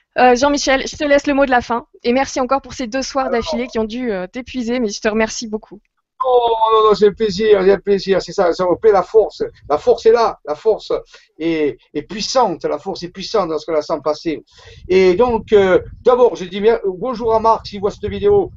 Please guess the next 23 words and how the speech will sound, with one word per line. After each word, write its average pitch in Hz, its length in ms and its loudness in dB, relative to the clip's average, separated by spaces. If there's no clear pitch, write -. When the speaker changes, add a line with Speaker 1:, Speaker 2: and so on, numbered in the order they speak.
Speaker 2:
tu 175 100 -20
passes 202 200 -2
demain, 202 360 -6
super, 220 720 2
euh, 139 320 -4
ça 190 200 -10
va 151 460 -2
décoiffer 214 580 -4
parce 175 160 -10
que 170 80 -14
c'est - 120 -18
quelqu'un 175 300 -8
qui - 100 -12
a 143 40 -4
de - 100 -20
très 220 140 -2
bonnes 190 140 -4
informations 165 680 -6
et 147 280 -6
on 156 160 0
se 151 120 -8
connaît 147 260 -6
bien 147 300 -2